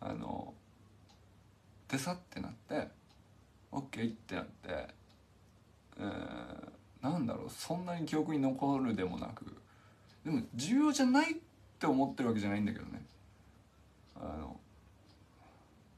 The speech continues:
繰り返して何度も掘り下げるようなことをしないだろうなと。いや、なんかこう、まだやってもいないことだから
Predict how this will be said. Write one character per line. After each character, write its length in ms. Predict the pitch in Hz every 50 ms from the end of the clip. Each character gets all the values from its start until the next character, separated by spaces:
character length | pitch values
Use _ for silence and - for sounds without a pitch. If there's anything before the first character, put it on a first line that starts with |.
| - - - - - - - - - - - - - - - - - - - -
繰 140 | - 196 202
り 100 | 214 220
返 280 | - - 226 214 202
し 100 | 196 -
て 100 | - 233
何 240 | 226 233 - 175 175
度 80 | 147 117
も 120 | 104 98
掘 120 | 92 107
り 80 | 113 113
下 140 | - 135 131
げ 140 | 135 135 127
る 80 | 117
よ 120 | 101 85 -
う 20 |
な 80 | - -
こ 120 | - - - -
と 80 | 80
を 40 | 73
し 160 | - - -
な 60 | - -
い 120 | - - - - - - - - - - - - - - - - -
だ 80 | - -
ろ 100 | - -
う 40 | -
な 60 | - -
と。 160 | - - - - - - - - - - - - - - - - - - - - - - - - - - - - - - - - 92
い 20 |
や、 60 | 95 90
な 80 | 87
ん 40 | 87
か 80 | - -
こ 60 | - -
う、 440 | - - - - - - - - 117
ま 60 | 127
だ 80 | 113 -
や 80 | -
っ 20 | -
て 100 | - 127
も 80 | 117 92
い 40 |
な 100 | 87 87
い 40 | 82
こ 120 | - - -
と 100 | - -
だ 60 | -
か 120 | - -
ら 280 | - 60 58 58 -